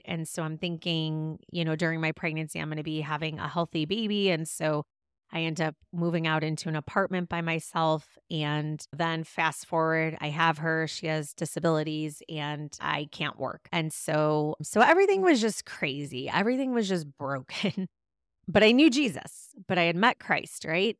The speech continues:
And here I am, though, now grieving family dysfunction, grieving that this person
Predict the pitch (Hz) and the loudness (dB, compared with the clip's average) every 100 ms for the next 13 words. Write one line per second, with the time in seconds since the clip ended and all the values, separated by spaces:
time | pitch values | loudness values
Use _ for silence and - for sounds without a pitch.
0 | _ 208 202 202 196 190 185 - - 254 | _ 4 8 8 6 4 0 -6 2 8
1 | 269 254 214 208 208 196 185 180 175 - | 10 10 8 6 6 6 6 4 0 -4
2 | 180 185 196 180 185 180 175 170 160 160 | -2 2 4 2 -2 0 0 2 2 0
3 | 160 160 165 - - 247 247 247 233 220 | -2 -4 -6 -8 2 4 4 4 2 0
4 | - 196 190 196 180 175 175 - 190 175 | 0 -2 -2 -2 0 0 -4 -8 -4 -2
5 | 170 175 160 156 165 - 180 151 160 - | 0 0 -2 -4 -8 -4 -4 -2 -4 -4
6 | - 165 - 160 156 156 | -4 -4 -2 -2 -2 -4